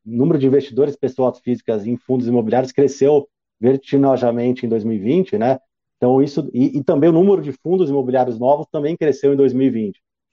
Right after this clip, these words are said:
Então, o que, que, que isso gera, né? Gera uma, uma demanda pro produto. E, na contraparte, você precisa de uma oferta de ativo, que seria os cris, né? Então, se a demanda tiver muito mais alta do que a oferta, as taxas vão ficar mais baixas. Então, o retorno pro investidor,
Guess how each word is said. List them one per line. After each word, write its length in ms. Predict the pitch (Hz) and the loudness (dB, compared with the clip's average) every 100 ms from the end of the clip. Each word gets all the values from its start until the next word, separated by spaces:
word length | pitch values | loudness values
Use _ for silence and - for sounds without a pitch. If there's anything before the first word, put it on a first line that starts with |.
| _ | _
Então, 140 | 127 | -4
o 40 | 127 | 0
que, 120 | 175 | 0
que, 300 | 190 156 170 | 0 0 0
que 80 | 180 | 0
isso 160 | - | 0
gera, 320 | 147 127 113 104 | 2 2 2 2
né? 140 | 117 | -2
Gera 320 | 110 127 156 | 0 2 4
uma, 400 | 175 196 185 160 _ _ _ | 4 4 2 0 _ _ _
uma 120 | 135 | -4
demanda 560 | 127 180 170 185 202 202 | 0 0 2 0 0 -2
pro 160 | 190 | -2
produto. 560 | - 196 185 151 127 101 _ _ _ _ _ | -2 0 0 -2 -6 -14 _ _ _ _ _
E, 220 | 117 113 | -12 -12
na 260 | 87 117 135 | -10 -4 -4
contraparte, 880 | - 156 165 156 - 160 208 175 127 | 0 -2 0 0 2 2 2 0 -4
você 240 | 120 139 | -2 -2
precisa 220 | 139 156 | 0 0
de 80 | 147 | 2
uma 100 | 170 | 2
oferta 520 | 190 - 165 - 202 | 0 4 2 4 2
de 160 | 175 196 | 4 2
ativo, 420 | 196 - 175 98 _ | 2 0 -2 -2 _
que 60 | _ | _
seria 240 | - 127 | -2 0
os 120 | 165 - | 0 0
cris, 340 | 170 147 - | 2 2 2
né? 220 | 110 156 - _ _ _ _ | -2 -4 -6 _ _ _ _
Então, 540 | 123 165 170 123 107 - _ | 0 2 2 0 -4 -14 _
se 120 | - | -2
a 40 | 156 | 0
demanda 300 | 160 180 190 | 2 0 2
tiver 160 | 180 | 0
muito 260 | 160 165 170 | 2 -2 0
mais 220 | 151 127 | 0 2
alta 260 | 135 131 127 | 0 0 -2
do 160 | 123 | -4
que 80 | 127 | 0
a 60 | 120 | -2
oferta, 640 | 107 135 180 170 120 110 | 0 0 0 0 0 0
as 100 | 113 | 0
taxas 340 | - 156 170 165 | 0 -2 0 -4
vão 140 | 175 | -4
ficar 160 | - 180 | -4 -2
mais 160 | 185 | -2
baixas. 400 | 139 135 110 - - | 0 0 0 -8 -20
Então, 240 | 101 123 | -8 -4
o 60 | 127 | -2
retorno 580 | 135 135 147 190 190 156 | -4 -4 -2 0 -2 -4
pro 100 | 139 | -2
investidor, 540 | 135 131 123 113 | -2 -2 -4 -4